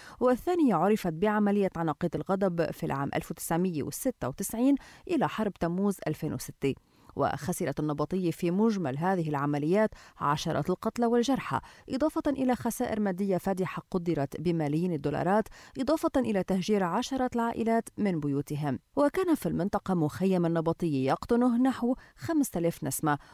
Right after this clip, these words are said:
ومساحته ثلاثة عشر ألف متر مربع، وبني على تلة مرتفعة تبعد ثلاثة كيلومترات غرب المدينة،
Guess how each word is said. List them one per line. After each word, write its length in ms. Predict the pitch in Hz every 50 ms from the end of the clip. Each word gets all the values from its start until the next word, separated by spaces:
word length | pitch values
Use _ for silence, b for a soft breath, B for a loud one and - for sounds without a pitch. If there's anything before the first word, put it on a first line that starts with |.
| B B
ومساحته 800 | 185 165 160 147 143 - - 131 - - 214 - - 254 277 262
ثلاثة 260 | - - 165 - -
عشر 220 | 170 - - 180 -
ألف 240 | - 156 147 - -
متر 240 | 196 202 - - 151
مربع، 400 | 135 160 202 196 185 196 226 254 B B B B B
وبني 460 | - 277 285 254 320 339 330 320 302 285
على 200 | 269 262 240 220 -
تلة 200 | - 233 233 226
مرتفعة 640 | 214 208 196 185 - 156 - - 165 147 147 151 147 b b b b - -
تبعد 480 | 190 180 165 156 151 165 208 226 214 - - -
ثلاثة 300 | - 185 170 170 - 180 - -
كيلومترات 680 | - 170 156 147 139 139 - - 185 185 - - 143 -
غرب 180 | 170 165 147 143
المدينة، 540 | 143 143 127 131 165 214 220 208 214 262